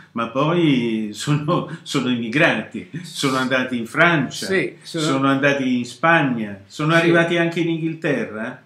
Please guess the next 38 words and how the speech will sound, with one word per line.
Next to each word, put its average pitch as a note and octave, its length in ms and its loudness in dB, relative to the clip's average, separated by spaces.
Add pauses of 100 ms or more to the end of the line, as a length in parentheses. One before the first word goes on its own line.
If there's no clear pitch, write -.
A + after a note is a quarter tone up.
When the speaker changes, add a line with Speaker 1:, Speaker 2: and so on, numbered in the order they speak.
(140)
Speaker 2:
No, C3+ 260 -10
in C3 100 -12
Inghilterra D#3 560 -4
no, B2 320 -8
perché D3 580 -2
la, C3+ 200 -4
dunque, C#3 360 -6
la C3+ 100 -4
Mondadori D3+ 640 -2
ha, C#3 380 -8
ha B2 100 -10
poi C#3 500 -2
avuto C3+ 640 -6
un B2 280 -12
accordo C#3 560 -6
con C3+ 220 -8
la C3 80 -6
Hachette F#3 520 -6 (360)
e C3+ 80 -12
la B2+ 80 -6
Hachette C3+ 420 -8
ha A2 40 -12
pubblicato, B2+ 560 -6
adesso A#2 300 -10
non A#2 120 -8
ricordo A#2 320 -8
il A2+ 40 -6
numero B2 280 -10
preciso, D3+ 760 -6 (800)
cambiandomi C3+ 720 -2
lo C3 160 -2
pseudonimo C3+ 840 -4
con A#2+ 260 -10
il A#2+ 140 -6
nom B2 180 -10
de B2 120 -8
plume C#3+ 300 -6
di A#2 420 -4